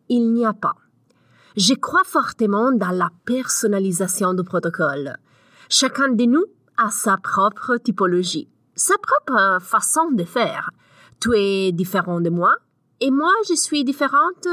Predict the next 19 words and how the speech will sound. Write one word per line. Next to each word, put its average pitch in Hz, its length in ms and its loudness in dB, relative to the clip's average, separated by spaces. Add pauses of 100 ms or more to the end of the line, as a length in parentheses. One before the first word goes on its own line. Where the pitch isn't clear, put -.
(160)
de 226 100 -2
ton 220 220 0
ami. 156 200 -4 (440)
Donc, 190 580 0 (220)
sens-toi 190 640 0
libre 170 460 -2
d'agir 175 580 0 (100)
comment 170 560 0
tu 185 240 -4
sens 156 380 0
le 156 100 0
mieux. 127 240 -6 (840)
J'ai 202 400 4
des 208 260 2
amis 226 240 4
qui 254 140 2
font 185 260 -2
des 180 180 2
prières 175 680 -2